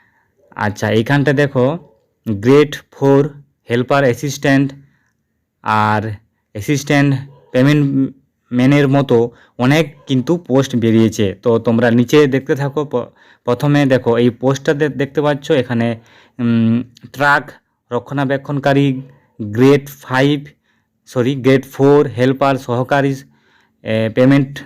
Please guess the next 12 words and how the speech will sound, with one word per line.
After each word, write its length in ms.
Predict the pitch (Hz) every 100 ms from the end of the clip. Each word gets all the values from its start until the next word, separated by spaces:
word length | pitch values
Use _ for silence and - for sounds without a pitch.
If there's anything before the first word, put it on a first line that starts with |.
| -
ম্যান 340 | 131 135 143
লেভেলের 400 | 135 123 131 143 202 - _ _
পদ, 260 | 104 110 -
অনেক 480 | 120 135 165 - _ -
পদ 180 | 113 -
কিন্তু 340 | 120 113 147
আছে, 320 | 110 101 156
তোমরা 460 | 98 110 107 110 - _ _
অ্যাপ্লাই 280 | 120 113 110
করতে 280 | 110 101 107
পারো। 340 | 123 113 90 _ _ _ _ -
তো 400 | 110 107 104